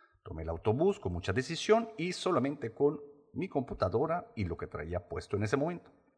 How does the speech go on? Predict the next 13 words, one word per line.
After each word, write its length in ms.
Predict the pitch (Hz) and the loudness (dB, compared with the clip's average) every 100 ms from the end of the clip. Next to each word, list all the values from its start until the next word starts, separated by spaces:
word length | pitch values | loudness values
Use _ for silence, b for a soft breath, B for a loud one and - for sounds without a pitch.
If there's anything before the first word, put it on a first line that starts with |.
| _ | _
Cabe 200 | - 95 | -2 -2
recalcar 340 | 98 92 113 | -2 -4 -4
que 100 | - | -4
yo 100 | 87 | -4
vivo 360 | 90 92 98 - | -2 0 -2 -2
en 260 | 95 98 - | -2 -2 -4
Mérida, 300 | 85 82 80 | -8 -8 -6
Yucatán, 420 | 92 110 147 160 | -2 -2 2 2
por 120 | 170 92 | 0 -4
lo 80 | |
tanto 300 | 95 101 101 | 0 0 0
el 100 | 87 | -6
calor 560 | - 95 87 175 262 | -6 -4 0 0 -2